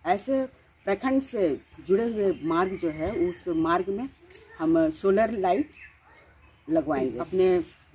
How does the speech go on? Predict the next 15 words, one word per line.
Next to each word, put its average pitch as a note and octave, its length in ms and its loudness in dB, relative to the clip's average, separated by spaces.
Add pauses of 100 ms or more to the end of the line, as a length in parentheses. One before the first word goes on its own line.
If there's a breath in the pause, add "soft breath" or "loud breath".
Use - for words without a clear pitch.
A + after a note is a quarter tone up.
(520)
घर A3+ 140 4
में A#3 340 2 (340)
बाहर F#3+ 240 2
अपने A3 240 -4
कदम F#3+ 200 2
को - 80 -4
नहीं F#3 180 6
निकालती D#3+ 420 -2
है, F3 160 -4
चौखट F3+ 420 -2
से A#3+ 60 -14 (120)
पार E3+ 180 2
नहीं F#3 160 4
होती D3 260 -4
है, F3 220 -4